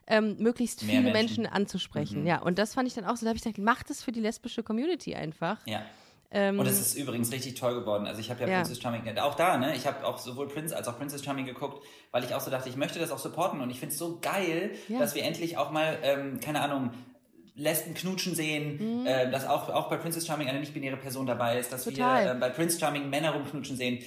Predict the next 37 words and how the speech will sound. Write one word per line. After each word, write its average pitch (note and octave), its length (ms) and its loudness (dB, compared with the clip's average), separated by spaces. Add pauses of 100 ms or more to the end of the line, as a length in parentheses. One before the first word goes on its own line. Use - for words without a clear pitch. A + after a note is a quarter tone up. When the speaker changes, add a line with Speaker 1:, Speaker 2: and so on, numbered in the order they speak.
Speaker 1:
Total. E3+ 420 -2
Speaker 2:
Weißt G3+ 260 4
du, B3+ 40 -2
wie G#3 120 4
oft - 140 2
ich - 60 -6
darüber E3 200 2
nachgedacht D3 420 0
habe, C#3 380 0
wie E3 260 -6
auch C#3+ 160 4
für C#3+ 140 0
mich, C#4+ 380 0 (180)
wenn D#3 100 0
ich, E3 240 0
ähm, C#3 340 0
Serien D#3 360 2
oder C#3 100 2
Filme E3+ 240 -2
gucke D#3+ 220 -4
und B2 140 -2
es A#2+ 120 -6
gibt, C#3+ 300 -8
ähm, A2+ 640 -2 (180)
keine B2 180 -2
Ahnung, A#2 200 2
gay B2 300 2
oder, A2+ 280 0 (180)
ja A2+ 140 0
doch, G#2+ 160 -6
gay A#2+ 200 -2
Couples B2+ 320 -4
oder, F#2+ 200 -2 (180)
oder G2+ 200 -2
le-, - 180 -6
lesbische, A#2+ 640 -4 (160)
dass - 340 0